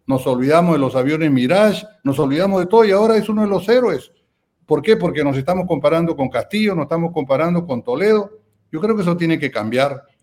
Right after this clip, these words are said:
Al señor Casti-, eh, García hay que reconocerle su rol que ha cumplido porque ha sido un rol im-, importante dentro de la política nacional, pero no podemos olvidarnos todo lo que hizo. No podemos olvidarnos que este señor Toledo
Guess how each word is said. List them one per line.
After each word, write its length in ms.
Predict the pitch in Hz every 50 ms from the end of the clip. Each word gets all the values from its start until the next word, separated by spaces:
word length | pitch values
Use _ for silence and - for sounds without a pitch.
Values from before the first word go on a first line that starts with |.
| _ _ _ _ _
Al 120 | - 117 -
señor 220 | 175 185 220 214
Casti-, 360 | 208 175 175 - 202 208 202
eh, 140 | 147 147 151
García 500 | 139 - 151 139 135 - - 180 190 190
hay 60 | 190
que 140 | 180 180 165
reconocerle 640 | 151 143 120 123 117 117 113 107 - 139 147 165 156
su 140 | - - 123
rol 260 | 113 135 151 160 156
que 80 | - 160
ha 80 | 147
cumplido 400 | - 135 120 - - 151 156 156
porque 180 | 139 131 113 127
ha 40 | 113
sido 160 | - 143 139
un 60 | 135
rol 200 | 135 143 147 147
im-, 160 | 139 123 127 - -
importante 640 | 120 110 107 107 95 - - 113 127 143 151 - 147
dentro 200 | 135 120 131 127
de 60 | 120
la 60 | 117
política 400 | - - 120 139 139 147 127 127
nacional, 400 | 123 117 104 120 127 147 160 175 - _ _ _ _ _ _ _
pero 200 | - 127 123 117 - - _ -
no 180 | 110 143 147
podemos 320 | 147 156 147 156 165 156 -
olvidarnos 520 | 135 120 110 113 120 135 143 147 147 - -
todo 140 | 143 143
lo 120 | 139 131 127
que 540 | - 123 113 113 107 107 104 104 104 107 110
hizo. 380 | 139 175 190 175 - 113 - _ _ _ _ _ _ _
No 140 | - 135 143
podemos 280 | 139 - 147 147 147 139 139
olvidarnos 360 | 120 117 131 143 151 147 95
que 100 | - 160
este 180 | 151 - 143
señor 340 | - 123 123 135 147 156 151
Toledo 680 | - 143 135 135 147 151 139 139 160 180 - - _